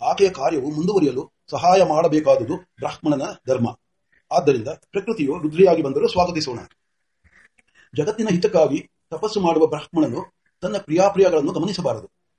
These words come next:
ಅವ್ಯಕ್ತದಿಂದ ವ್ಯಕ್ತಕ್ಕೆ ಬರುವ ಶಕ್ತಿಯನ್ನು ಕೇಂದ್ರೀಕರಿಸಿಕೊಂಡು ಒಂದು ಮುಖದಿಂದ ಸ್ವೀಕರಿಸಿ, ಇನ್ನೊಂದು ಮುಖದಿಂದ ವಿಕೇಂದ್ರೀಕರಿಸಿ ಲೋಕಕ್ಕೆ ಕೊಡುವ ಯಂತ್ರವು ತಾನು ಎಂದು ಅರಿತಿರುವ ಬ್ರಾಹ್ಮಣನು ಯಂತ್ರದಂತೆಯೇ ಪ್ರಿಯ ಅಪ್ರಿಯ ಎರಡಕ್ಕೂ ಆಚೆ ಇರುವನು.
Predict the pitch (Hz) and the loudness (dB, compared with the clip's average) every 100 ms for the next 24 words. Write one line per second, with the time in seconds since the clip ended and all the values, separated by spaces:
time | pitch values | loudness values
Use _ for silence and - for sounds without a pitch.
0 | _ 143 196 233 196 180 160 156 156 202 | _ -8 -4 -2 0 0 0 -2 -6 -4
1 | 160 160 180 - - 180 208 175 156 165 | -2 -2 -6 -14 -12 -10 0 2 2 0
2 | 170 202 185 156 139 117 123 175 _ _ | -2 -2 -4 -6 -8 -10 -12 -12 _ _
3 | 156 202 170 151 170 156 131 - _ - | -10 -4 -4 0 2 2 -2 -4 _ -6
4 | 180 143 110 156 - _ _ 180 208 196 | -4 -2 -6 -10 -14 _ _ -6 0 2
5 | 151 165 143 123 175 - _ 135 190 208 | 2 0 -4 -4 -6 -10 _ -2 2 2
6 | 196 156 123 180 185 _ 143 185 214 185 | 0 -6 -6 -8 -12 _ -8 -4 -4 -4
7 | 180 165 143 170 185 143 135 131 - _ | -2 0 0 0 -2 0 0 -2 -6 _
8 | 135 180 - 123 139 143 120 120 - 175 | -2 0 0 0 2 2 0 -6 -2 0
9 | 120 147 - _ _ 156 202 202 196 180 | 0 -4 -14 _ _ -6 0 0 2 4
10 | 185 185 - - 151 208 190 156 165 151 | 4 2 -10 -6 0 0 0 0 4 6
11 | 151 - _ 113 - - 233 143 190 135 | 4 0 _ -4 -2 -2 -4 -2 -2 -2
12 | 104 - | -4 -12